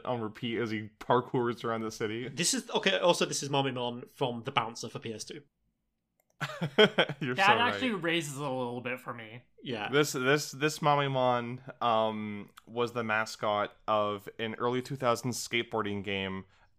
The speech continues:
Speaker 1: uh, that never left Japan.
Speaker 2: <laughs> Um,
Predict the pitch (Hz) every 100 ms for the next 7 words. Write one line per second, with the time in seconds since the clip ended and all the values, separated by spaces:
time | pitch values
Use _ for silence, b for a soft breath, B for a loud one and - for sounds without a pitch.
0 | - 104 104 113 113 110 107 107 - -
1 | 95 90 92 - - 453 - 427 - -
2 | - 214 - _ B B 262 B 170 185
3 | 190 185